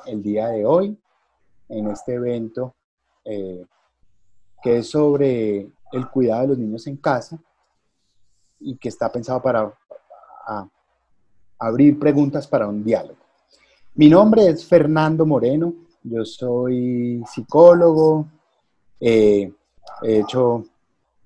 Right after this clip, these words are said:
un par de estudios de, de posgrado. Estoy terminando ahora uno de esos estudios. Y soy actualmente el director de la maestría en atención integral a la primera infancia.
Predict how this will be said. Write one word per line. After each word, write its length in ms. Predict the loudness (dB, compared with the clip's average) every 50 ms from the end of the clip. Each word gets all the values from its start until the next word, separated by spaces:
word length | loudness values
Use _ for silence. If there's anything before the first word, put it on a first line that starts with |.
| _ _
un 160 | -16 -16 -10 -2
par 220 | 0 0 0 0
de 80 | -2 -6
estudios 460 | -6 -2 0 0 2 2 0 -2 -2
de, 320 | -2 -2 -2 -2 -4 -10 -16 _ _ _ _ _ _ _
de 140 | -2 -2 -2
posgrado. 880 | 0 0 -4 -2 0 2 2 4 4 4 2 2 0 -2 -6 -10 -18 _ _ _ _ _ _ _ _ _ _ _ -14
Estoy 300 | -12 -4 0 2 2 2
terminando 520 | 2 0 0 0 -4 -4 -4 -4 -2 2
ahora 460 | 4 4 4 6 4 2 0 -2 -8 -16 _ _ _
uno 300 | -10 -6 -4 -4 -2 0
de 60 | -2 -2
esos 220 | -2 -6 -10 -10
estudios. 720 | -10 -10 -8 -4 0 2 2 4 2 2 0 -2 -8 _ _ _ _ _ _ -20 -20 -20 -20 -20 -8 -2
Y 380 | 2 4 4 4 4 2 0
soy 460 | 0 4 6 6 6 6 4 2 0 -2
actualmente 840 | -6 -6 -2 2 4 4 4 4 2 0 0 0 0 0 0 0 -2 -4
el 120 | -6 -6 -2
director 800 | -2 0 0 -2 -4 -4 _ 0 2 2 2 2 0 -2 -8 _ _ _ _ _ _ _ _ _ _ _
de 520 | -12 -4 0 2 2 4 2 2 0 -4 -4
la 120 | -2 -2 0
maestría 640 | 0 -2 -4 -6 -8 -10 -6 -2 0 0 0 0
en 80 | 0 -2
atención 600 | -4 -6 -6 -10 -10 -8 -8 -8 -8 -10 -12 -16 _ _ _ _ -14
integral 500 | -12 -6 -2 -2 0 0 -2 -4 -2 -2
a 40 | -2
la 100 | -4 -4
primera 320 | -4 -6 -6 -6 -6 -6
infancia. 640 | -8 -8 -4 -2 -2 -2 -2 -4 -8 -8 -10 -10